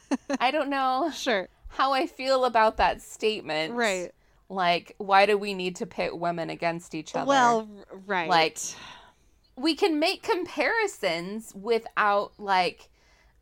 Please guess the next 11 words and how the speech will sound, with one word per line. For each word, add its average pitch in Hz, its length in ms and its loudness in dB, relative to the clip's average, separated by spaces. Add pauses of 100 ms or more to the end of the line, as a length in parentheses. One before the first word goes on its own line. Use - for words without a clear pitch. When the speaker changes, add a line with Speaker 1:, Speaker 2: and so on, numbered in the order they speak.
(440)
Speaker 2:
you 202 100 -8
know, 160 160 -2
implying 185 840 0
that 170 200 2
there's, 175 320 -4
like, 160 260 0
a 180 80 0
rivalry, 175 880 -2
right? 180 400 0
Speaker 1:
Uh, 240 80 -8 (120)
r-, 240 80 -6